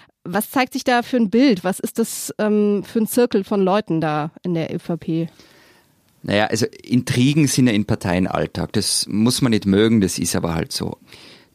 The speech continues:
Speaker 2: Die Truppe um Sebastian Kurz ging weit darüber hinaus. Ähm, also die Skrupellosigkeit und Grenzüberschreitungen, die wir bis jetzt kennen,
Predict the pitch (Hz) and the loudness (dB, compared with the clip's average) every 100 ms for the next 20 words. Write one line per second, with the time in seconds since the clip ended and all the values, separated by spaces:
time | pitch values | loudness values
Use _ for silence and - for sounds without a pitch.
0 | - 104 - 147 165 160 143 - 113 - | -6 -6 -2 0 0 0 -2 -2 -4 -2
1 | 101 - 117 131 - - 107 98 92 101 | -4 2 2 2 -2 0 2 2 2 2
2 | - 104 95 92 87 85 82 85 - - | 0 -2 -2 -2 -2 -2 -2 -6 -6 -6
3 | - - 98 98 95 101 98 98 - 151 | -6 -6 -4 -2 -2 -2 -2 -4 -2 -2
4 | 147 123 113 110 - 98 95 98 - - | 2 2 2 -2 -2 -4 -4 -8 -12 -18
5 | - - 101 131 139 117 - 104 101 101 | -16 -4 0 0 0 -2 0 0 0 0
6 | 95 95 92 101 90 - 113 - - 117 | 0 0 -2 -4 -4 -2 -2 -2 -8 -4
7 | 107 131 131 | -2 -2 -2